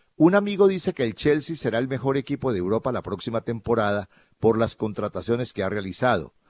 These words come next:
Se ha reforzado en todas sus líneas. ¿Ustedes qué piensan sobre los refuerzos del Chelsea? ¿Serán suficientes? Luis Miguel, el Chelsea debe cambiar muchísimo y en esas condiciones pelear con los grandes.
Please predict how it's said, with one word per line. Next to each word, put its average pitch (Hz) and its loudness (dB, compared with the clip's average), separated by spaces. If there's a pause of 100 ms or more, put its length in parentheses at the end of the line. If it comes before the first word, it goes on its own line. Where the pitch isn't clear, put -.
(260)
Se - -6
ha 95 -2
reforzado 110 -2
en 101 -8
todas 107 -2
sus 104 -4
líneas. 107 -2
¿Ustedes 113 -2
qué 117 -4
piensan 123 -2
sobre 101 -4
los 87 -4
refuerzos 104 -4
del 107 -4
Chelsea? 117 0 (300)
¿Serán 92 -2
suficientes? 120 -2 (400)
Luis 90 -8
Miguel, 95 -2 (440)
el 101 -4
Chelsea 139 2
debe 135 2
cambiar 107 -2
muchísimo 120 -4
y 98 -4
en 101 -2
esas 120 -6
condiciones 113 -2 (300)
pelear 104 -2
con 113 -4
los 85 -6
grandes. 90 -6